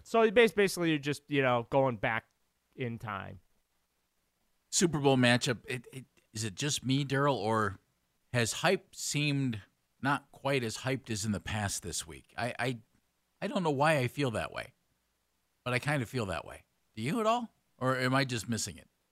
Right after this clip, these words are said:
Speaker 1: It's the Kelsey Bowl. That's, you know, that's
Speaker 2: Okay.
Speaker 1: how I look at it.
Speaker 2: All right.
Speaker 1: Um, that's all the hype I really, uh, have for it. Um, you know, I, look, I, I think it has the potential to be, uh, one of the better games that we've seen,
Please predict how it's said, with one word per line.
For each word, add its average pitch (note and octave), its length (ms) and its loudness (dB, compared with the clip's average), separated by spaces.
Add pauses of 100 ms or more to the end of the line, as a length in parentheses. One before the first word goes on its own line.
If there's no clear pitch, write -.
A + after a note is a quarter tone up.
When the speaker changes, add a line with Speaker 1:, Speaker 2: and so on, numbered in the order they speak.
(320)
Speaker 1:
It's B3 300 -6
the - 80 -14
Kelsey D#3+ 320 -4
Bowl. C#3 240 -4
That's, - 480 -8
you C3+ 140 -12
know, B2 220 -12
that's C#3+ 180 -12
Speaker 2:
Okay. C3+ 80 -6
Speaker 1:
how B2 100 -4
I A#2 80 -4
look A2+ 220 -10
at A2 160 -10
it. A#2+ 120 -16
Speaker 2:
All C3+ 80 -6
right. A2+ 400 -10
Speaker 1:
Um, A2 120 -12
that's A#2 260 -10
all A#2+ 120 -8
the A2+ 100 -6
hype A#2 240 -8
I A2+ 100 -6
really, G#2+ 400 -8 (560)
uh, A2+ 160 0
have A2+ 280 0
for G#2 280 -4
it. A2+ 160 -6 (240)
Um, G#2+ 680 -6 (1160)
you B2 80 -4
know, A2 160 -2
I, B2 220 0
look, C#3+ 240 2
I, A#2+ 160 -2
I C3+ 140 2
think C#3 260 -4
it B2+ 160 -4 (160)
has C3 300 -2
the A#2 60 -10
potential C#3 480 -6
to A#2+ 100 -8
be, B2 440 -2
uh, A#2 160 -2
one B2 260 -2
of A#2+ 80 -4
the A#2 60 -8
better A#2 220 -4
games A#2+ 340 -6
that A2+ 80 -8
we've A2+ 220 -8
seen, C3 400 -8